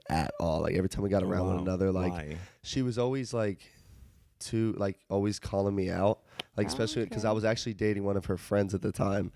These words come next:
Speaker 1: So she would always be, like, in the mix and kinda be like, um, "I just don't like da, da, da, da, da, and I don't like the way he does this, and why is his room dirty?" Like, I'm like, "Yo, she's always calling me out."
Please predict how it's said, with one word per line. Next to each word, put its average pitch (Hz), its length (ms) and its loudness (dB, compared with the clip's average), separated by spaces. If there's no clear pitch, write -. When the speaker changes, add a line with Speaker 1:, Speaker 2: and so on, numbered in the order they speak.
Speaker 1:
So - 140 -4
she 101 140 0
would 98 120 2
always 101 200 2
be, 104 120 -2
like, 98 200 0
in 98 180 -2
the 95 80 4
mix 92 800 0
and 92 120 0
kinda 92 240 2
be 92 180 0
like, 90 420 0
um, 98 420 0
"I 95 140 0
just 110 240 -4
don't 107 200 0
like 101 200 -2
da, 101 100 -2
da, 101 100 2
da, 98 180 0
da, 98 40 -10
da, 95 380 0
and 92 200 -4
I - 40 -6
don't 104 100 0
like 113 120 -2
the 113 60 -2
way 113 80 2
he 110 100 -2
does 98 260 -2
this, 98 480 0
and 90 100 -6
why 92 140 2
is 117 80 0
his 110 160 -2
room 107 240 -2
dirty?" 104 220 0
Like, 113 180 -2
I'm 156 120 -6
like, 110 200 0
"Yo, 113 100 6
she's 104 220 -2
always 123 260 -2
calling 113 320 0
me 104 140 0
out." 104 280 2